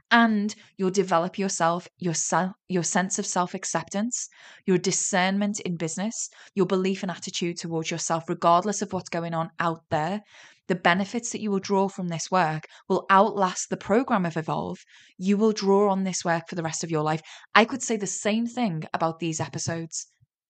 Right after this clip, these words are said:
The exact same thing about these episodes. You are with you forever, as long as you are alive. And so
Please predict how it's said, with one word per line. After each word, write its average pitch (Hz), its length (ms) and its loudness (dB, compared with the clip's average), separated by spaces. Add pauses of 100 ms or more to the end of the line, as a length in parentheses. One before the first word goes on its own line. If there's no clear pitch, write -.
(580)
The 208 120 6
exact 180 340 2
same 180 180 -4
thing 180 160 -6
about 170 200 -4
these 160 160 -6
episodes. 160 500 -10 (240)
You 233 260 4
are 254 140 6
with 226 260 2
you 202 440 0 (380)
forever, 175 560 0 (240)
as 185 100 -2
long 185 260 0
as 185 120 -2
you 175 100 -2
are 165 160 0
alive. 160 400 -6 (520)
And 196 120 0
so 190 380 0